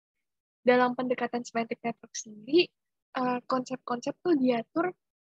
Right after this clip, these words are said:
di dalam sebuah jaringan yang sifatnya hierarki, atau kayak ada tingkatan tertentu. Dan semakin ke bawah,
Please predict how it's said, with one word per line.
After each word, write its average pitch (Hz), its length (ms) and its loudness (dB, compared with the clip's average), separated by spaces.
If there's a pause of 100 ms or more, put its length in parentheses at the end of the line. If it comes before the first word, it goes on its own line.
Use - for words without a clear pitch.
di 233 160 2
dalam 254 240 6
sebuah 233 320 0
jaringan 233 480 -2
yang 247 60 -10
sifatnya 247 500 -10
hierarki, 226 480 -6 (480)
atau 262 400 -2
kayak 247 320 -2
ada 233 240 -2
tingkatan 226 400 -10
tertentu. 233 480 -6 (720)
Dan 247 160 8
semakin 240 400 -6
ke - 80 -8
bawah, 226 480 -2